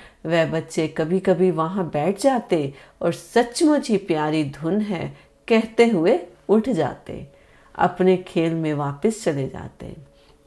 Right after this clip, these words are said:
आपकी आयु दस वर्ष की हुई। आपके शिक्षक का नाम राम प्रकाश था। वह भी भक्ति भाव रखने वाला पुरुष था। वह सोचता था कि इन्हें देखकर ऐसे लगता है कि इनके अंदर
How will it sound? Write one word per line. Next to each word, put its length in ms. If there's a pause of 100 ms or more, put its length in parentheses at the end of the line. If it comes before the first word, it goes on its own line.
(640)
आपकी 500
आयु 340
दस 360
वर्ष 220
की 180
हुई। 360 (380)
आपके 480
शिक्षक 580
का 120
नाम 440
राम 280
प्रकाश 720
था। 300 (480)
वह 200
भी 160
भक्ति 460
भाव 440
रखने 340
वाला 300
पुरुष 420
था। 440 (440)
वह 140
सोचता 580
था 400 (440)
कि 140
इन्हें 460
देखकर 380
ऐसे 440
लगता 380
है 180
कि 260
इनके 600
अंदर 640